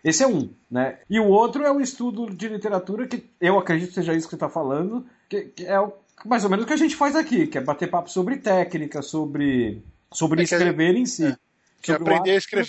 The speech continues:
Speaker 1: escrever.
Speaker 2: né?
Speaker 1: É,
Speaker 2: É.
Speaker 1: exatamente. Então, eu, eu acho que é disso que você tá falando, então vamos em frente com isso.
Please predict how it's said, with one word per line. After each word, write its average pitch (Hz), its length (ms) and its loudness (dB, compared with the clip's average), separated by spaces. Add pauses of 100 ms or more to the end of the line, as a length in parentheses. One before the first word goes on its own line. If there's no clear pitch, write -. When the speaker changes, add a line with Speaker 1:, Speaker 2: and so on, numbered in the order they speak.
Speaker 1:
escrever. 131 120 -2
Speaker 2:
né? 131 180 -12 (200)
Speaker 1:
É, - 120 -2
Speaker 2:
É. 143 80 -2
Speaker 1:
exatamente. 165 640 -4
Então, 196 320 -4
eu, 180 160 -2
eu 190 260 2
acho 196 220 2
que 254 100 -6
é 240 40 0
disso 185 340 -6
que - 60 -16
você 196 80 -8
tá 180 120 -4
falando, 175 380 -4
então 233 240 -6
vamos 220 180 -4
em 226 80 -8
frente 214 300 -8
com 220 160 -6
isso. - 360 -6